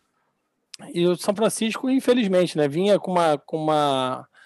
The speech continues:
uma expectativa muito grande esse ano, não correspondeu da expectativa. É, então, cara, pra mim, dá Rams até com uma certa facilidade essa, nessa semana.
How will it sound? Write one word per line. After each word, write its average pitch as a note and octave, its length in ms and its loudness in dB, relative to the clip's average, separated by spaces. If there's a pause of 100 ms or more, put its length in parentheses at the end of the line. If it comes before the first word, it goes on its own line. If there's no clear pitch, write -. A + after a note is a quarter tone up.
(200)
uma C#3+ 80 -4
expectativa F3 500 -2
muito F#3 280 0
grande D#3+ 300 4
esse E3 180 0
ano, D#3+ 680 2
não C#3+ 340 -2
correspondeu C#3+ 760 2
da C#3 80 4
expectativa. D3 920 -2 (640)
É, C#3 420 4
então, D3 360 -2
cara, D3 260 4
pra C#3+ 180 -2
mim, E3 280 -2
dá E3+ 180 4
Rams D#3+ 640 2
até F3 280 2
com - 80 -8
uma F#3+ 120 2
certa F#3+ 280 2
facilidade E3+ 640 2
essa, D3 400 -2
nessa C#3+ 220 -4
semana. A#2 460 -4